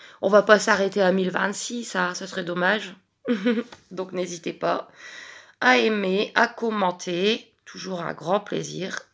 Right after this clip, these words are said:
de lire vos commentaires et d'y répondre. Euh, je, je vais vous la publier tout à l'heure. Donc, je vous souhaite, euh, ben, une bonne après-midi, un bon week-end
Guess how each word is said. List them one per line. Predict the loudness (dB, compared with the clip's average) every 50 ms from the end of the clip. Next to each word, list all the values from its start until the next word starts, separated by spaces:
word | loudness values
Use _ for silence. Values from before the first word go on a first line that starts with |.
| _ -12
de | -8 -6 -4
lire | -4 -4 -6 -6
vos | -8 -10 -10
commentaires | -8 -8 -8 -8 -8 -10 -12 -10 -10 -10 -10 -12 -14 _
et | -10 -8 -6
d'y | -6 -6
répondre. | -4 -6 -6 -8 -10 -10 -10 -8 -8 -8 -10 -12 -14 _ _ _ _ _ _ _ _ _ _ _ _ _ _ _ -20 -20 -20 _ _ _ -10
Euh, | -8 -6 -4 -4 -2 -2 -4 -4 -4 -6
je, | -8 -10 -12 -12 -12 -10
je | -10 -6
vais | -4 -4
vous | -2 0
la | 0 0 -2
publier | -2 -6 -10 -10 -6 -6 -6 -6 -6 -10 _
tout | -20 -20 -10 -6
à | -4 -2
l'heure. | -2 -2 -4 -4 -6 -12 _ -20 -20 -20 -20 -20 -20 -20 -20 -20 -20 -20 _ _
Donc, | -6 -2 0 2 2 0 -2 -6 -12 -12
je | -8 -6 -6
vous | -6 -6 -6 -8
souhaite, | -8 -8 -8 -6 -4 -4 -4 -4 -8 -14 -18 _ -8
euh, | -6 -6 -4 -4 -4 -4 -4 -6 -8 -10 -16 -10
ben, | -6 -4 -2 -2 -2 -4 -4 -6 -6 -6 -8 -10 -12 _ _ _ _ _ _ _ _ _ _ _
une | -8 -4 -4 -2
bonne | 0 0 0 0 0
après-midi, | 0 -2 -2 -4 -4 -4 -6 -6 -8 -8 -8 -6 -4
un | -4 -6
bon | -4 -4 -4 -4
week-end | -2 -4 -6 -4 -4 -2 -2 -2 -4